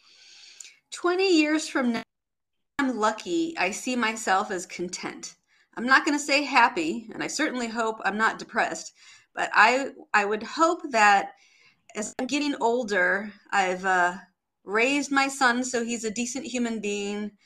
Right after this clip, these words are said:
I've hopefully in another twenty years earned my retirement from my job,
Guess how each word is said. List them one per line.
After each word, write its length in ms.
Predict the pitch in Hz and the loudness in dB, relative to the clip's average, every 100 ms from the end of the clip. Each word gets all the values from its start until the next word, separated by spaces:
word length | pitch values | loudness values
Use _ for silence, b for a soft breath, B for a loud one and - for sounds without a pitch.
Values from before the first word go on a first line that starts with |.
| b b b | b b b
I've 280 | 165 180 175 | 0 2 2
hopefully 540 | 208 277 - 277 254 240 | 0 -2 0 0 0 0
in 60 | |
another 300 | 214 214 226 | -2 0 0
twenty 320 | 220 254 233 | -2 -4 -2
years 320 | 220 208 208 208 | -2 -4 -4 -2
earned 200 | 208 226 | -4 -2
my 120 | 208 | -2
retirement 640 | 208 196 - 214 220 202 196 | -2 -2 0 0 0 -4 -6
from 100 | 214 | -4
my 100 | 190 | -4
job, 460 | 190 180 180 185 | 0 2 2 -2